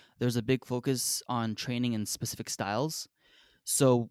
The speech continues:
we would have people come in to train us for a day in locking,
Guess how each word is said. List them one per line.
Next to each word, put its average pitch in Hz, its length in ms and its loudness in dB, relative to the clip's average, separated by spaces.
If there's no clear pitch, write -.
we 131 160 6
would 135 260 6
have 127 400 2
people 123 260 0
come 120 320 0
in 113 320 -2
to 110 80 -4
train 123 360 0
us 113 120 -2
for 113 140 -2
a 110 60 0
day 107 260 0
in 104 240 -6
locking, 95 540 -6